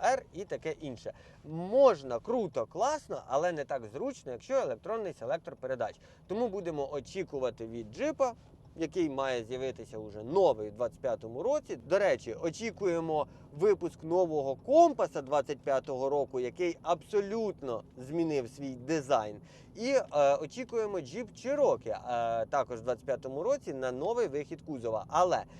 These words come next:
якщо Компас уже, здається, планується на наступній виставці його представляти, то Cherokee ще ні, ще від-, він в розробці. З двадцять третього року ці автомобілі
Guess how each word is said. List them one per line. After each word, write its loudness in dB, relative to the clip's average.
якщо 0
Компас -2
уже, 2
здається, -2
планується 0
на -2
наступній -8
виставці -4
його -6
представляти, -4
то 6
Cherokee 2
ще -4
ні, -4
ще -2
від-, -8
він -4
в 0
розробці. 0
З -12
двадцять 2
третього -2
року 0
ці -2
автомобілі -2